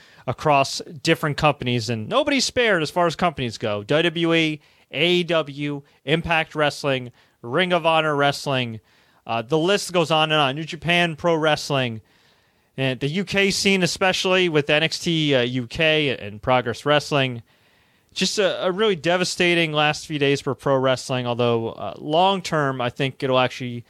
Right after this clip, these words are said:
turn out to be a, a few great days. But, uh, no, learning about how many people have suffered,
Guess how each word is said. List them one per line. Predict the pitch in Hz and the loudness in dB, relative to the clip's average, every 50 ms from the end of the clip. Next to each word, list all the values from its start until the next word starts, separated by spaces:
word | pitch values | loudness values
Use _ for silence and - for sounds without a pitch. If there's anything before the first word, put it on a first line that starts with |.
| _ - | _ -2
turn | - 151 135 | 2 2 2
out | 127 - | 2 0
to | - | -2
be | 120 131 131 131 127 117 - _ _ _ _ _ _ _ - | -2 -2 0 0 -2 -4 -6 _ _ _ _ _ _ _ -4
a, | - 135 | -4 -4
a | - - 139 | -2 -2 -6
few | - - 127 127 123 | -6 -4 -4 -2 -4
great | 113 - 135 135 123 117 - | -2 0 2 2 2 2 0
days. | - 113 107 104 104 95 - | -2 -2 -2 -2 -4 -6 -8
But, | - - 113 110 - - _ _ _ _ _ _ _ _ _ _ _ - | -6 -2 -2 -2 -2 -4 _ _ _ _ _ _ _ _ _ _ _ -16
uh, | 50 50 50 - - _ - - - - - - - - | -16 -14 -14 -18 -20 _ -20 -20 -18 -18 -18 -18 -18 -16
no, | 160 143 139 143 151 165 - | -10 -4 0 2 2 2 2
learning | 139 151 165 190 175 185 190 185 185 180 | -2 -8 -6 -4 -2 -2 0 -2 -2 -2
about | 175 175 170 175 165 135 | 0 0 0 0 0 0
how | 160 160 160 | 0 0 0
many | 165 165 | 0 -2
people | 151 - - 175 160 - 170 156 | -6 -6 -6 -8 -4 -2 0 0
have | 139 - | 0 -2
suffered, | - - 165 156 - - 160 151 147 147 | 0 0 0 0 2 2 0 0 0 -4